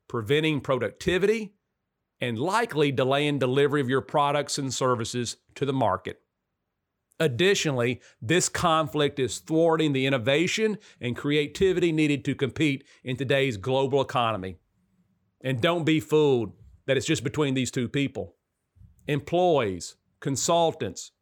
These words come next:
customers, and many others see and feel and are impacted by this tension, especially if the conflict is between two visible leaders in your organization.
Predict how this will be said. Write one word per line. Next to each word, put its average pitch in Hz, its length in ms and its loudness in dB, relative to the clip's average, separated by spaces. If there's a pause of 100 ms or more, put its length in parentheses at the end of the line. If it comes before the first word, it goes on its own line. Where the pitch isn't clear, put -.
(180)
customers, 117 760 -4 (180)
and 127 260 -4
many 170 300 2
others 151 420 0
see 185 680 2
and 160 200 0
feel 143 560 2 (140)
and 143 160 0
are 139 140 0
impacted 139 680 -2
by 120 200 0
this 120 180 -6
tension, 107 600 -6 (440)
especially 170 600 0
if 143 100 0
the 139 80 -2
conflict 143 720 0
is 113 120 -4
between 127 440 -4
two 143 420 -2 (260)
visible 131 480 2
leaders 120 500 2 (120)
in 131 100 0
your 123 240 0
organization. 101 720 -4